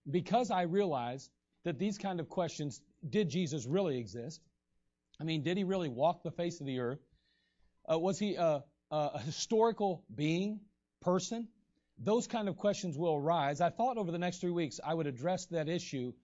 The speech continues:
from three perspectives. Number one, we'll look at the Word of God proves Christ's existence.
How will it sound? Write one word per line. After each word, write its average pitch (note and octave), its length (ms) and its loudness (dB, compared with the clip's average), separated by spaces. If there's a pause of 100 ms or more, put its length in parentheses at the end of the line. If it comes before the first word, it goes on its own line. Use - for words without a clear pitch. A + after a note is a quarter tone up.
(180)
from C#3+ 160 -4
three F3+ 220 0
perspectives. B2+ 800 -6
Number D#3+ 200 -4
one, D3 380 -4 (440)
we'll F3+ 160 2
look G3+ 160 2
at F#3 100 0
the E3+ 80 2
Word F3+ 240 2
of F3+ 140 0
God B2+ 360 2 (260)
proves D3 420 2
Christ's C#3+ 380 -4
existence. G#2+ 760 -10